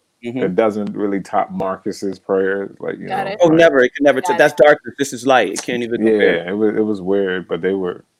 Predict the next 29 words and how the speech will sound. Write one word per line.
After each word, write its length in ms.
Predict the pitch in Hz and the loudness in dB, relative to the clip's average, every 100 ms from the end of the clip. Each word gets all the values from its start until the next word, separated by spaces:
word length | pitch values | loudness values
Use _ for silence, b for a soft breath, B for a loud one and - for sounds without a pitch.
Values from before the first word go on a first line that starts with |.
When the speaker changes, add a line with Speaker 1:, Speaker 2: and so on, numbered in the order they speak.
| _ | _
Speaker 2:
they 100 | 98 | -2
were 160 | 104 101 | 0 -2
calling 420 | - 135 135 120 | 0 0 0 -4
on, 440 | 113 110 101 - _ _ - | -6 -6 -8 -18 _ _ -8
was 200 | 127 147 | -4 -2
it 100 | 113 | -2
the 100 | 104 | -2
white 420 | 87 110 202 185 | 0 0 -2 -4
light? 300 | 160 208 392 _ _ _ _ _ _ _ _ - | -4 -4 -8 _ _ _ _ _ _ _ _ -4
Speaker 1:
Yeah, 440 | - 151 170 180 135 - | 2 6 8 8 6 4
Speaker 2:
His 100 | 135 | 4
Speaker 1:
yeah. 460 | 143 160 156 135 120 - | 6 6 4 4 2 -2
Speaker 2:
white 380 | - 107 135 113 | -10 -4 -4 -6
light 240 | 113 113 98 | -10 -10 -12
of 160 | 95 92 | -16 -18
something 480 | - 113 104 92 90 | -16 -18 -16 -20 -16
or 100 | 87 | -10
whatever 300 | 92 87 90 | -8 -10 -10
like 140 | 87 | -4
Speaker 1:
Mm-hmm. 340 | 143 151 151 160 | -2 0 0 -2
Speaker 2:
that. 80 | |
Yeah, 180 | 151 104 - | -2 -4 -6
they 100 | 101 | -2
were 80 | |
Speaker 1:
And 100 | - | 2
they 60 | 156 | 2
Speaker 2:
like, 80 | 190 | 2
Speaker 1:
were 80 | 180 | 0
saying, 280 | - 679 | 0 2